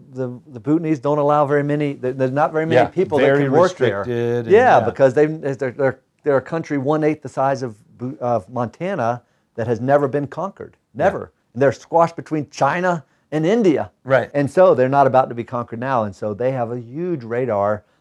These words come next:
Speaker 1: a very acute radar about, uh, even scientists that want to conquer them or N G Os that want to, to, uh,
Speaker 2: Gotcha.
Speaker 1: come take over. Uh, you know, it's been a, a magnificent relationship, and,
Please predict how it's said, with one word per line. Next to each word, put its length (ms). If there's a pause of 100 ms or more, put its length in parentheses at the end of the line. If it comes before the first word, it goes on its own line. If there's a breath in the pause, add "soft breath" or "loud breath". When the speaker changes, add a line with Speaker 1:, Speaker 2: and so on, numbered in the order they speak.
(120)
Speaker 1:
a 200
very 360
acute 320
radar 540 (300)
about, 420 (220)
uh, 240
even 420
scientists 560
that 140
want 240
to 80
conquer 420
them 380 (260)
or 220
N 180
G 200
Os 260
that 120
want 280
to, 280 (140)
to, 360
uh, 180
Speaker 2:
Gotcha. 180
Speaker 1:
come 160
take 260
over. 360 (340 soft breath)
Uh, 220
you 100
know, 300
it's 240
been 200
a, 280
a 40
magnificent 680
relationship, 800
and, 400